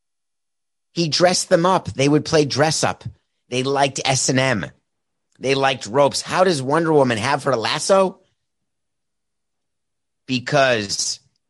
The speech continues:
they got into that kind of stuff. I'm watching this movie thinking, "Are you kidding me?"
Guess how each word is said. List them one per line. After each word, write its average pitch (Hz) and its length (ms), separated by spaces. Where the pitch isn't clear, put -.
they 117 180
got 113 260
into 101 680
that 104 300
kind 107 240
of - 80
stuff. - 640
I'm 190 180
watching 165 360
this 120 220
movie 147 260
thinking, 117 640
"Are 135 100
you 277 220
kidding 95 400
me?" 92 300